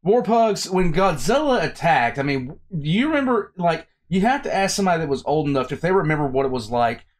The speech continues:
when Godzilla attacked Tokyo for the first time. Like, everybody remembers where they were that was alive during that period of time when they realized that a giant nuclear lizard was attacking a major metropolitan. I was there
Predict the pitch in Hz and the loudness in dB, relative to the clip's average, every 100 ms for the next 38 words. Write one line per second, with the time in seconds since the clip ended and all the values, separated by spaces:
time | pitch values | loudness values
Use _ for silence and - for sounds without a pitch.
0 | _ 127 135 127 123 101 143 135 123 120 | _ -4 0 0 0 0 0 2 0 0
1 | 123 - 117 107 - 104 107 101 _ 104 | -2 -2 -6 -6 -6 -10 -8 -12 _ -8
2 | 92 104 98 98 - _ _ _ _ - | -8 -8 -6 -6 -12 _ _ _ _ -4
3 | 120 - - _ _ 202 202 190 175 160 | -4 -4 -16 _ _ 0 2 2 4 2
4 | 143 139 135 156 143 139 131 131 131 117 | 2 -2 0 -2 0 -2 -2 -2 0 -2
5 | 117 113 107 113 107 104 _ _ _ 113 | -6 -6 -8 -8 -10 -14 _ _ _ _
6 | 131 131 147 143 123 123 139 135 123 117 | -2 -2 -2 -4 -4 -2 2 2 0 -2
7 | 131 120 123 120 120 120 120 104 127 123 | -2 -2 -4 -6 -4 -4 -4 -6 -4 -4
8 | 117 110 127 123 127 123 117 117 113 117 | -4 -4 -4 -2 -2 0 0 0 -2 -6
9 | 110 104 135 131 123 127 117 123 120 117 | -4 -2 0 0 -2 -4 -4 -4 -4 -4
10 | 117 113 107 113 110 - 110 101 104 _ | -4 -8 -8 -8 -8 -2 -2 -2 -14 _
11 | _ _ _ _ _ - 117 120 113 113 | _ _ _ _ _ -6 -2 -2 -2 -6
12 | 110 - 110 110 107 110 101 - - - | -6 -8 -6 -4 -4 -10 -20 -20 -20 -20
13 | _ - - - - 160 175 156 131 135 | _ -20 -16 -16 -2 2 2 0 0 0
14 | 143 139 | 0 -2